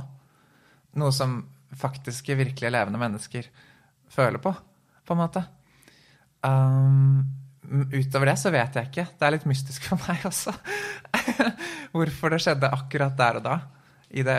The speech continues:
øyeblikket. Men det var veldig, det var en veldig sånn opplevelse av at det var en plutselig forståelse, på en måte, og ikke noe som kom gradvis. Ja. Svarer det på spørsmålet?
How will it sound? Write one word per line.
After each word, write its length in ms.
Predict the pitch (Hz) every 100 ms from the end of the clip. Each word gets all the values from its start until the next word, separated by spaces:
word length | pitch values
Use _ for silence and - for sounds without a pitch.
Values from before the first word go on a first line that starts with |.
| 127
øyeblikket. 480 | 104 120 - 156 147
Men 160 | 143 139 135
det 80 | 139 147
var 160 | 160 165
veldig, 220 | 147 139
det 80 | 143
var 140 | 160
en 40 | 180
veldig 140 | 165 170
sånn 160 | 147
opplevelse 500 | 139 131 117 113 147
av 100 | 131
at 60 | 131
det 120 | 131
var 100 | 117
en 100 | 127 - -
plutselig 540 | 151 - - 110 131 135 - -
forståelse, 600 | 139 135 113 110 139 135 - -
på 120 | 151
en 80 | 131
måte, 240 | 135 160 - - _ -
og 80 |
ikke 200 | 139 135 131
noe 80 | 123
som 280 | 131 113 113 117 _ _ _ _ _ _
kom 160 | 127 117
gradvis. 540 | 120 98 110 139 - - _ _ _ _ _ _ _ _ - _
Ja. 160 | 120 131 135 - - _ _ _ _ - -
Svarer 320 | 135 131 117
det 80 | 131
på 80 | 135
spørsmålet? 500 | 135 131 143 170